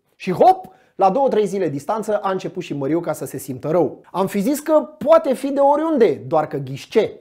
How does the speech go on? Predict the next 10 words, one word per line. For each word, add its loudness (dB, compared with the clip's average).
Și -6
altă 2
familie, 0
a -2
altor 0
colegi -2
de -6
clasă -4
de-ai -16
fetelor, -4